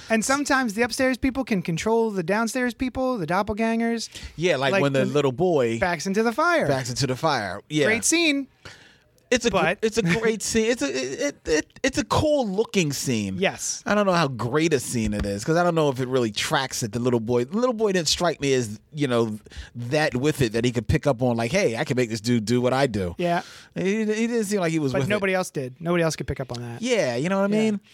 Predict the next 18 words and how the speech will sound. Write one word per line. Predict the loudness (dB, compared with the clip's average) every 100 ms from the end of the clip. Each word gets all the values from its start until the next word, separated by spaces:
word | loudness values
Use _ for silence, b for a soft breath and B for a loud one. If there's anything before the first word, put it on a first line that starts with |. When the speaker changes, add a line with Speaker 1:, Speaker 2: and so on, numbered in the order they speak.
| B B 0
Speaker 2:
Um, | 2 0 -2 -12 b b b b b
and | 0
then | 2
I | 2
didn't | 2
like | 2 0
that | 0 0
the |
mom, | 0 0 2 2 2 -2 -8 _ _ _ _ _ _ _ _ _ _ -20 -8
the | -2
mom | 0 0
kept | 0 0
getting | 0 -2 -2
caught. | -2 0 0 -2 _ B B
Speaker 1:
Mm-hmm. | -6 -4 0
Speaker 2:
Like, | 0 0
she, | 0 2 2
she, | 2 2 2 0 -8 -14